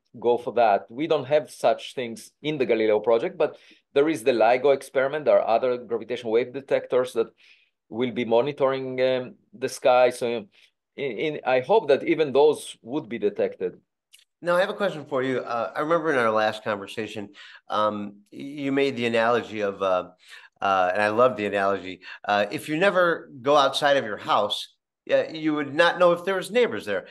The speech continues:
Speaker 2: It's like standing by the sea and saying, "I don't see any fish," but you don't throw a fishing pole out there.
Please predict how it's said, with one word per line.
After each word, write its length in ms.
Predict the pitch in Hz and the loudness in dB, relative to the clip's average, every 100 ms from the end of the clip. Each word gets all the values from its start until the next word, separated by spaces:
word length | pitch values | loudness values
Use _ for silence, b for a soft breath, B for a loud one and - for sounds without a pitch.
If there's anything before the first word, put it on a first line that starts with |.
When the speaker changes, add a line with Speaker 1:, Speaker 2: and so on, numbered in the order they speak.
| B | B
Speaker 2:
It's 140 | - 151 | -8 -4
like 100 | 151 | -4
standing 460 | - 180 190 196 | -2 0 2 2
by 120 | 185 185 | 2 2
the 100 | 170 | 0
sea 560 | - 196 147 117 113 B - | -6 -6 -6 -8 -10 B -8
and 100 | 143 | -2
saying, 240 | 170 160 | 2 4
"I 80 | 156 | 6
don't 300 | 165 170 170 | 4 2 -6
see 180 | - 175 | -8 -6
any 140 | 156 | -6
fish," 480 | - - 139 - - _ - | -8 -2 -2 -4 -16 _ -14
but 120 | 175 | -6
you 60 | 165 | 0
don't 160 | 165 | 0
throw 140 | 165 180 | 2 0
a 40 | |
fishing 360 | - 220 165 131 | 0 -8 -6 -6
pole 180 | 120 110 | 2 4
out 160 | 101 | 4
there. 240 | 104 92 | 2 -2